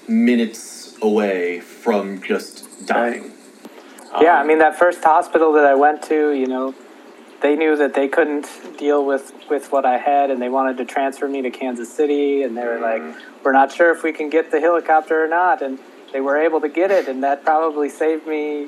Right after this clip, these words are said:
Speaker 2: you know, a half hour on the road in an ambulance, and that could have been enough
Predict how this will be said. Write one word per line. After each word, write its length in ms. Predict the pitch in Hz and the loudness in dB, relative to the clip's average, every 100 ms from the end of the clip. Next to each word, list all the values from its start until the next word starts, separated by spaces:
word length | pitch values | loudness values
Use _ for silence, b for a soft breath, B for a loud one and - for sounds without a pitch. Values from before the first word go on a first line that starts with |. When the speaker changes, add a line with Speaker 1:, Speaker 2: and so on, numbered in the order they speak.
| 143 | -10
Speaker 2:
you 60 | 143 | -8
know, 160 | 131 | -2
a 80 | 117 | 0
half 260 | 143 147 151 | 0 2 2
hour 480 | 147 160 160 165 | 2 2 0 -2
on 200 | 143 139 | -4 -6
the 60 | 127 | -6
road 340 | 123 151 170 156 | -2 0 0 -2
in 120 | 127 | -6
an 100 | 127 | -8
ambulance, 580 | 143 165 185 214 214 - | -10 -6 -6 -6 -8 -12
and 200 | 123 120 - | -14 -14 -8
that 180 | 131 127 | -4 -2
could 140 | 165 165 | 0 0
have 120 | 147 | 0
been 140 | 170 | -2
enough 280 | 165 165 | 0 -2